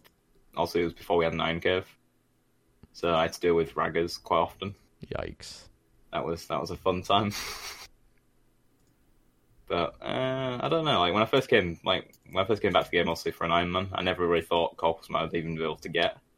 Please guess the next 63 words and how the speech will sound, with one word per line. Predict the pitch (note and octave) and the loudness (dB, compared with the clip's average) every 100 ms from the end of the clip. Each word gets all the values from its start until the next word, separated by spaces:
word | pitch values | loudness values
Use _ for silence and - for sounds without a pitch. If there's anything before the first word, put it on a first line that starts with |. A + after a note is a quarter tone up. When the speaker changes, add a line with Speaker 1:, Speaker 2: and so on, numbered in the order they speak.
| _ _ _ F2 | _ _ _ -2
Speaker 1:
I | |
thought | F2 D#2 | 0 0
Sigils | F2 E2+ | 2 0
was, | D#2+ | 0
like, | E2 E2+ | -4 -4
just, | - | -4
like, | E2+ | -4
a | D#2+ | -4
dream | E2+ E2 E2+ F2 | -4 -4 -4 -6
until | E2+ - | -8 -2
I | E2 | -2
saw | - E2 D#2+ | 0 0 0
people | E2 | -2
like | E2 - | -2 -4
Sig | - E2 D#2+ - - - - - - - _ _ - | -4 -4 -4 -10 -20 -20 -20 -20 -20 -20 _ _ -12
and | E2 E2 | -10 0
Curtis | E2 D#2+ D#2+ - | 2 2 0 -4
and | E2 D#2+ | -6 -2
Lake | E2 D#2+ D#2 | 0 0 -4
and | - | -6
all | E2+ | -4
the, | E2 | -2
like, | E2 E2 - | -2 -4 -2
the | E2+ - | -2 0
O | E2+ | 0
G | D2 E2 | 0 0
Iron | E2 | -2
Man | E2 | -4
that | - | -8
used | - | -8
to | D#2+ | -8
do | |
it | - | -6
back | - - | -8 -8
in | E2 | -6
the | |
day. | E2 E2+ F#2 _ _ _ _ _ _ _ - - - - | -2 -2 -4 _ _ _ _ _ _ _ -20 -20 -20 -12
I | E2+ | -6
was | E2 | -2
like, | F2+ | 0
"Okay, | - - E2+ C#2 | -2 0 2 2
actually, | F2+ F2+ | 2 0
it's | - | 0
possible | F#2 - E2+ | -2 -4 -8
to | - - | -6 -2
get, | E2+ - _ _ - | 0 -2 _ _ -10
you | |
know, | D#2+ | -6
Sigils | - G#2+ F2+ D#2+ | -2 0 0 -2
and | E2+ | -2
Iron | D#2+ D#2+ | -2 -2
Man." | D#2+ E2 - _ _ _ _ _ _ _ _ _ _ _ | -4 -6 -10 _ _ _ _ _ _ _ _ _ _ _
So | - F#2+ | 2 6
I, | G#2 G#2+ G#2 | 8 8 8
I | |
never | A#2+ G#2 F#2+ | 6 4 0
had | |
any | - F#2+ | 2 0
intention | E2+ F2 E2 | 0 -2 -2
to | D#2 - | -8 -6
do | |
corp | - G2+ - | 0 0 0
originally | - - F2+ | -10 -8 -10